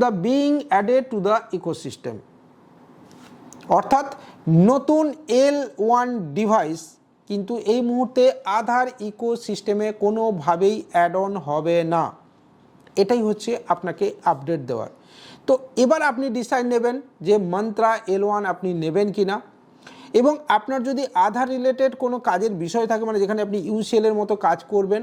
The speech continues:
বা আধার রিগার্ডিং কোনো কাজের সঙ্গে আপনি জুড়ছেন, তাহলে আপনি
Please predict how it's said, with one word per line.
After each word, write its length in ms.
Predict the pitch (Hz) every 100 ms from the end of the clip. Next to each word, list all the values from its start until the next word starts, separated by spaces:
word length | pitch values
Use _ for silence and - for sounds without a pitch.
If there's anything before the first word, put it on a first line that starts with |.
| 220
বা 80 | 233 -
আধার 200 | 202 208 190
রিগার্ডিং 300 | 202 208 214 214
কোনো 120 | 202 202
কাজের 220 | 175 175 190
সঙ্গে 160 | 202 190
আপনি 120 | 190 180
জুড়ছেন, 340 | 170 208 - 214 240 - - - - -
তাহলে 340 | 208 214 262 269 254
আপনি 160 | 247